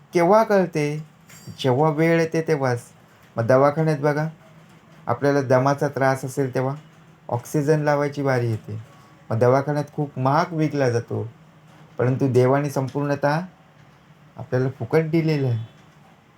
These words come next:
बरोबर की नाही? म्हणून प्रत्यक्ष पाहावे आपणास, हे आपण आहे. वेदना या दिसत नाहीत, तर रडून जातात.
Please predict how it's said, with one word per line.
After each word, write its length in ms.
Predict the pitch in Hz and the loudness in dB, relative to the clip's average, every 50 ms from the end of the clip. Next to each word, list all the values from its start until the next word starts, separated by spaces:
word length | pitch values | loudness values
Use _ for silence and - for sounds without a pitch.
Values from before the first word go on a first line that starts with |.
| _ _ _ _ _ _ _ _ _ _ _ _ _ _ _ _ _ - - - | _ _ _ _ _ _ _ _ _ _ _ _ _ _ _ _ _ -16 -12 -8
बरोबर 200 | 107 117 127 131 | -4 -2 -2 -2
की 100 | 139 143 | -2 -4
नाही? 220 | 143 139 131 117 | -4 -4 -4 -4
म्हणून 400 | 104 104 113 127 143 151 156 156 156 - - _ - - - - _ _ - - | -2 -2 0 0 0 0 0 -2 -4 -8 -14 _ -20 -20 -20 -20 _ _ -6 -2
प्रत्यक्ष 540 | 123 120 - - - 147 143 - - - | -2 -2 -2 -2 -2 -2 -2 -2 -2 -2
पाहावे 580 | 147 147 135 - - 120 120 120 127 131 139 143 | -2 -2 -2 -2 -2 0 2 2 2 2 2 2
आपणास, 420 | 135 131 - 131 131 131 123 - - | 0 0 -2 -2 -4 -4 -4 -4 -4
हे 60 | 123 | -4
आपण 260 | 107 101 - - 104 98 | -4 -4 -4 -8 -10 -10
आहे. 260 | 98 101 101 - - - - - - - _ _ - - - - - - _ _ _ - _ - - - - _ _ _ _ _ _ - - - - | -10 -10 -14 -16 -20 -20 -20 -20 -20 -20 _ _ -20 -20 -20 -20 -20 -20 _ _ _ -20 _ -20 -20 -20 -20 _ _ _ _ _ _ -20 -20 -8 -2
वेदना 480 | 117 117 139 147 151 139 151 175 185 | 2 4 6 6 4 4 2 2 4
या 140 | 190 190 190 | 4 4 4
दिसत 380 | 170 165 165 160 196 190 190 190 | 2 2 0 0 0 0 0 -2
नाहीत, 260 | 185 175 160 127 110 - - _ _ _ _ _ - _ _ _ _ _ _ _ - | -2 0 0 -2 -4 -6 -10 _ _ _ _ _ -20 _ _ _ _ _ _ _ -2
तर 120 | 135 131 | 0 2
रडून 400 | 120 127 135 135 143 156 160 165 | 2 2 2 2 2 0 0 0
जातात. 300 | 143 151 131 120 123 117 | 2 0 0 0 -2 -4